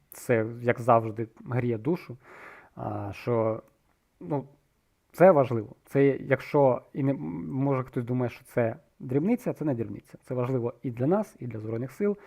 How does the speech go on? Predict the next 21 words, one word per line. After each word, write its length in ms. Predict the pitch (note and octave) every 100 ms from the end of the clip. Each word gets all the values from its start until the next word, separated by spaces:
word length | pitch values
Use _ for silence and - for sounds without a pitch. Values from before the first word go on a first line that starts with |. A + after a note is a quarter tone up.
| - - - _ -
і 120 | D#3
для 120 | B2
нашої 320 | A#2+ B2+ A2+
спільної 320 | - A#2 G#2+ G#2
справи. 260 | - - - _
Все. 300 | - A#2+ - _ _ _ B3 -
Замов-, 360 | A#2+ A#2 E3
замовчав. 560 | C3 B2+ C3+ G3 G#3 G#3 _ _ - - -
А, 200 | - A2+
давайте 280 | A2+ B2 A#2
приберу, 440 | A2 A#2 B2 A#2+ A2+ - -
е, 40 | A#2+ A#2 A2 A2+
поки 220 | A2+ -
що 280 | - A#2+ A2+ - _ _ _ _ -
Q 120 | B2
R-код. 380 | B2 F#3 G3 - _ _ _ _ _ _ _ - -
А, 180 | C#3+ A#2+ C3 -
час 280 | - A#2+ G#2+ C3+
дев'ять 280 | A#2+ A#2 -
п'ятнадцять. 640 | D3 F3 F3+ D3 C3+ - _ _ _ - - _ _ -
Запускаю 1000 | D#3 C3 - C3 - D3 C#3 C3 B2